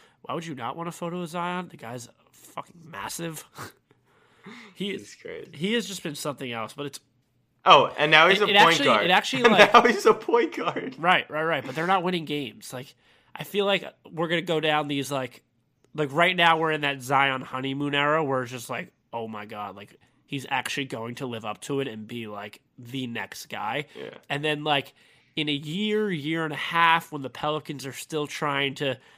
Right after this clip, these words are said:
Speaker 1: they're still in that limbo area and don't know what to do when they're losing game, it's just like, "This style of play can't win. Zion
Speaker 2: How,
Speaker 1: can't
Speaker 2: wait,
Speaker 1: fit with
Speaker 2: how
Speaker 1: this."
Speaker 2: did the Pelicans end up in such a bad spot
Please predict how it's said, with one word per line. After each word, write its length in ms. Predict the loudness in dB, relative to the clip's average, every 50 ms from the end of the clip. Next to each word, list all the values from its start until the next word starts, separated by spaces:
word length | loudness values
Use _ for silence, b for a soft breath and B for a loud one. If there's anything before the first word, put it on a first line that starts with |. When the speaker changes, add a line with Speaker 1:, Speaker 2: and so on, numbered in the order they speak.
| b b
Speaker 1:
they're 100 | -6 -6
still 260 | -6 -4 -4 -2 -2 -2
in 80 | 0
that 160 | -2 -2 -2
limbo 380 | -2 -2 -4 -4 -2 -2 -2 -2
area 340 | -2 -2 -2 -2 -2 -4 -4
and 80 | -6
don't 180 | -8 -10 -10 -8
know 100 | -6 -6
what 160 | -6 -6 -8
to 80 | -10 -12
do 240 | -6 -4 -4 -2 -2
when 120 | -4 -4
they're 140 | -6 -6 -6
losing 360 | -6 -6 -6 -6 -8 -10 -10
game, 320 | -10 -8 -6 -6 -6 -6 -8
it's 100 | -10 -10
just 200 | -12 -12 -12 -12
like, 200 | -14 -14 -14 -16 _ b b b b b b b b b b b _ _ -8
"This 180 | -6 -6 -6 -6
style 420 | -6 -4 -4 -2 -2 -2 -2 -2
of 120 | -4 -4
play 240 | -6 -6 -6 -6 -6
can't 320 | -6 -6 -4 -4 -4 -4 -4
win. 420 | -4 -4 -4 -4 -6 -8 -10 -14
Zion 320 | -14 -10 -8 -6 -6 -6 0
Speaker 2:
How, 280 | 6 8 8 8 8 6
Speaker 1:
can't 100 | 4 2
Speaker 2:
wait, 200 | 4 4 4 4
Speaker 1:
fit 200 | 2 0 0 -4
with 100 | -8 0
Speaker 2:
how 340 | 2 4 6 6 4 4 0
Speaker 1:
this." 80 | 0 0
Speaker 2:
did 220 | 0 0 2 0
the 80 | -2 -4
Pelicans 600 | -4 -2 0 2 2 2 0 -2 -6 -6 -6 -6
end 220 | -6 -6 -4 -4
up 180 | -4 -4 -4 -10
in 120 | -12 -12
such 340 | -12 -10 -8 -8 -8 -8 -10
a 80 | -12
bad 420 | -8 _ -4 -2 -2 -2 -2 -6 -10
spot 560 | -14 -16 -6 -4 -2 -2 -2 -4 -8 -14 -20